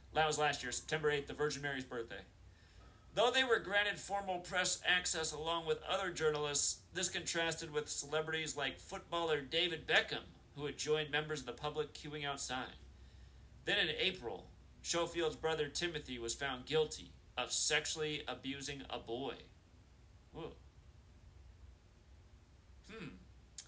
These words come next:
You know, people who usually abuse children or abuse themselves,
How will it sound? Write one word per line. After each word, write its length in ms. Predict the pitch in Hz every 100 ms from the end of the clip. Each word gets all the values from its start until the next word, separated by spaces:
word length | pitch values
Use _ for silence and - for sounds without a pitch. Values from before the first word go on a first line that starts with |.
| - - - - - - - -
You 120 | 156 175
know, 100 | 170
people 340 | 220 240 285
who 140 | 262
usually 500 | 220 185 190 185 190
abuse 400 | 156 143 160 151
children 520 | - - 160 147 110 95 101 - 123
or 140 | 127
abuse 340 | 110 131 143 135
themselves, 920 | 127 120 127 127 139 156 - -